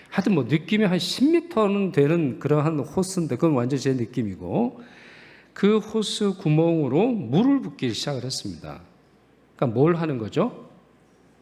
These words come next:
소위 말해 이제 위세척을 하는 거예요.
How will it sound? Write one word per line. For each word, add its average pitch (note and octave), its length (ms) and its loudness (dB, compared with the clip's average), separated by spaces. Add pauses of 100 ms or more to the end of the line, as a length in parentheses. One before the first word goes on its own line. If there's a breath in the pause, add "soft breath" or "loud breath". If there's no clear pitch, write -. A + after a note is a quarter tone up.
(240)
소위 E3 260 0
말해 A#2 240 0
이제 G#2+ 260 -6
위세척을 C#3 880 0
하는 B2 280 -6
거예요. G2 800 -6